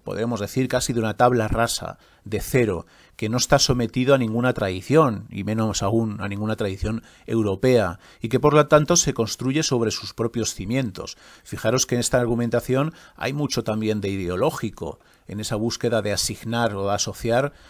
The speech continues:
a los Estados Unidos un estilo propio, ¿eh? Eh, por otro lado, es, eso sería la parte abstracta o,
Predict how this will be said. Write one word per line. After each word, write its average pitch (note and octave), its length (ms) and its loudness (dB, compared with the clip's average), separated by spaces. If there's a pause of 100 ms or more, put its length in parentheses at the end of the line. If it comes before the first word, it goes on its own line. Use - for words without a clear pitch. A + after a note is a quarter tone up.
(140)
a G2 120 -6
los F#2+ 160 -6
Estados A2 320 -2
Unidos A#2+ 260 0
un B2 80 -4
estilo G2+ 380 -4
propio, B2 580 0 (100)
¿eh? - 180 -8 (340)
Eh, A#2+ 120 2
por C3 160 4
otro F3 180 6
lado, G3+ 220 10
es, F#3+ 300 2 (160)
eso - 200 0
sería E3+ 240 4
la C#3+ 160 6
parte D#3 300 6
abstracta C3 560 2
o, G2+ 80 0